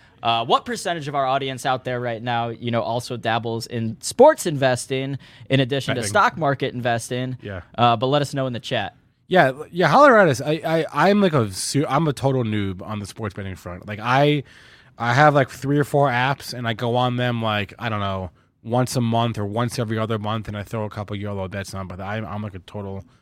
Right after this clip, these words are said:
Speaker 2: sports betting noob.
Speaker 1: I ha-, I had some house money on my, uh, DraftKings app the other night.
Speaker 2: Mm, I love house money.
Speaker 1: I know, house money's so fun
Speaker 2: It's
Speaker 1: 'cause
Speaker 2: the
Speaker 1: I
Speaker 2: easiest to lose.
Speaker 1: I know, I have no regard for it. I'll just throw it around like it's,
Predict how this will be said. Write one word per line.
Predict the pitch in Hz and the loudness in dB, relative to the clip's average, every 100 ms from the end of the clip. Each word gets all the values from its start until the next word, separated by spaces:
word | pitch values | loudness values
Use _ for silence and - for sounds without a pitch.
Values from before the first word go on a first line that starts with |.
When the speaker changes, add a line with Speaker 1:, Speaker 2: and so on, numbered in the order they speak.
| _ | _
Speaker 2:
sports | - - - 104 - | -20 -16 -6 -6 -4
betting | 104 92 92 | -6 -6 -6
noob. | 98 95 | -6 0
Speaker 1:
I | 147 | 2
ha-, | 190 196 | 2 2
I | 139 | 2
had | 170 196 | 2 0
some | 196 | -4
house | 139 139 143 143 | 0 0 0 -4
money | 123 131 | -6 -4
on | 123 117 | -6 -6
my, | 117 120 123 | -6 -4 -4
uh, | 120 113 113 | -4 -4 -6
DraftKings | - 120 113 - 127 123 | -6 -6 -6 -4 -8 -4
app | 127 127 | -4 -4
the | 135 | -4
other | 131 131 | -4 -4
night. | 135 135 139 | -4 -4 -6
Speaker 2:
Mm, | 123 117 95 - - | -8 -8 -12 -16 -14
I | 117 | -6
love | 117 110 | -4 -4
house | 101 92 101 | -4 -8 -6
money. | 95 | -2
Speaker 1:
I | 123 | 2
know, | 117 | 4
house | 131 127 147 | 2 0 0
money's | 139 120 | -4 -2
so | 135 120 | -2 -2
fun | - 120 | -2 -2
Speaker 2:
It's | 131 | 2
Speaker 1:
'cause | 160 | 4
Speaker 2:
the | 156 | 6
Speaker 1:
I | |
Speaker 2:
easiest | 170 143 143 | 6 6 4
to | 135 | 4
lose. | 123 117 101 - | 4 4 2 -4
Speaker 1:
I | 120 | -2
know, | 117 | 2
I | 113 | 2
have | 117 | 0
no | 117 120 123 | -2 -2 0
regard | 120 110 107 107 107 | 0 -2 -2 -4 -4
for | - 101 | -4 0
it. | 101 | 0
I'll | 107 | -2
just | 117 - | -8 -10
throw | 120 120 117 | -4 0 0
it | |
around | 110 107 104 104 | 0 -2 -4 -6
like | 104 113 | -8 -8
it's, | 107 - - | -10 -12 -16